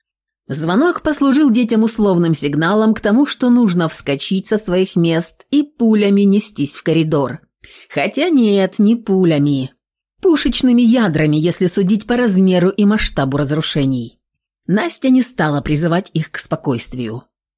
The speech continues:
За окном стоял темный зимний вечер, и всем хотелось поскорее попасть домой. Так что она сама подвинула парты на место и приготовилась уходить,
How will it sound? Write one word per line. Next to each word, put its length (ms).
За 160
окном 300
стоял 400
темный 420
зимний 420
вечер, 440
и 80
всем 320
хотелось 500
поскорее 540
попасть 440
домой. 560
Так 200
что 240
она 240
сама 400
подвинула 500
парты 440
на 100
место 400
и 220
приготовилась 800
уходить, 640